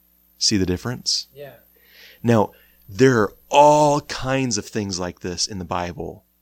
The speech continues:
Speaker 1: where you have to figure out, which is it?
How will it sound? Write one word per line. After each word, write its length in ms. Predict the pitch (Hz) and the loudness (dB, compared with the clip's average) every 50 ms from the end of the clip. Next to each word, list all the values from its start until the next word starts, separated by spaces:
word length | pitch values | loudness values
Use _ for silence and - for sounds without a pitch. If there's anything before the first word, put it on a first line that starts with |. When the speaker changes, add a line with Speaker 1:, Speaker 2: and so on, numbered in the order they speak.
| _ _ _ _ _ _ _ _ _ _ _ _ _ _ _ _ _ _ | _ _ _ _ _ _ _ _ _ _ _ _ _ _ _ _ _ _
Speaker 1:
where 200 | - 110 110 110 | -4 -2 0 0
you 160 | 104 98 98 | 0 0 -2
have 240 | 87 101 107 98 95 | -2 -2 -2 -4 -4
to 60 | - - | -6 -12
figure 420 | - - - 101 85 90 90 90 | -12 -8 -8 -6 -4 -4 -4 -4
out, 300 | 87 87 82 82 82 - _ _ _ _ _ _ _ _ _ _ _ _ _ _ _ _ _ _ _ - | -4 -4 -6 -6 -8 -10 _ _ _ _ _ _ _ _ _ _ _ _ _ _ _ _ _ _ _ -16
which 320 | - 92 101 104 - - | -8 -6 -4 -4 -4 -4
is 160 | 131 131 113 - | -4 -4 -4 -6
it? 160 | 76 - | -8 -10